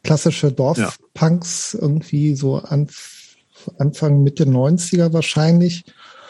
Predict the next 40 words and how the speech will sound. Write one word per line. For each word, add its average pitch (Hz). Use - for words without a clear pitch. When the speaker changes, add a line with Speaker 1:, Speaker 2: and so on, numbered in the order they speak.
Speaker 1:
Und 156
seitdem 151
kennen 147
wir 190
uns. 135
Und 131
das 127
ist -
ja 151
ewig 151
lange 147
her. 160
Ich -
könnte 156
gar 139
nicht 151
so 151
eine 139
Lieblingserinnerung 135
rauspicken. 139
Es 127
gab 131
halt 131
ja 127
wirklich 131
sehr 135
viele, 127
so 123
mit 120
Highscore 139
viel 139
unterwegs 131
gewesen. 135
Das -
war 127
schon, 127
äh, 127
teilweise 127
sehr 123
speziell, 135